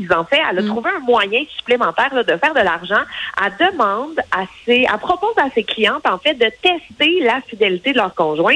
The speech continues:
Speaker 1: comme tu l'as dit. Donc, comment elle fait ? Parce que, euh,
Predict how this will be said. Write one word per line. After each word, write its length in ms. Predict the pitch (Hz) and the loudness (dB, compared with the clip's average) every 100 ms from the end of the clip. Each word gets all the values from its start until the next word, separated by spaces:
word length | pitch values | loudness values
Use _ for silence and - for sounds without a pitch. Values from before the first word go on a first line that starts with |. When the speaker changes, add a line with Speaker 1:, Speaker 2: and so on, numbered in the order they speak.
| - | 2
Speaker 1:
comme 300 | 254 302 320 - | 0 0 -2 2
tu 80 | |
l'as 240 | 233 190 165 | 4 4 2
dit. 200 | - - - - - | -4 -16 -12 -6 0
Donc, 220 | 208 226 | 0 0
comment 320 | - 339 320 359 226 - - | 0 0 0 0 -2 -4 -4
elle 160 | 208 - - | -4 -6 -8
fait ? 240 | 240 247 - | 0 0 0
Parce 140 | 170 - | -4 -4
que, 80 | 233 | 0
euh, 320 | 254 247 156 | 2 2 0